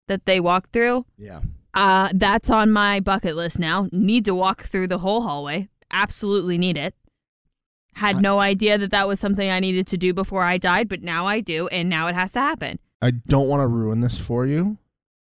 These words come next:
Speaker 2: I believe this is just the world's largest glory hole area.
Speaker 1: Again, I need to walk through the whole hallway.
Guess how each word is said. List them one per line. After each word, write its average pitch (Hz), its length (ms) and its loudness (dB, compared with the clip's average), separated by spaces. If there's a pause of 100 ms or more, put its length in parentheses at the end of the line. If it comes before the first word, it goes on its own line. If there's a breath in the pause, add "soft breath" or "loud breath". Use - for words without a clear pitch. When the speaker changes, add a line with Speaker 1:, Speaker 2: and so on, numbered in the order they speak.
(920)
Speaker 2:
I 120 120 -2
believe 117 800 0
this 113 200 -4
is 113 220 -2
just - 360 -4
the 104 80 -4
world's 104 760 0
largest 95 600 -4 (160)
glory 101 500 0
hole 139 480 0 (460)
area. 165 680 0 (640)
Speaker 1:
Again, 180 480 -2 (140)
I 180 120 2
need 196 380 4
to 226 200 -2
walk 180 500 0
through 180 220 0
the 196 120 2
whole 311 300 2
hallway. 156 420 -6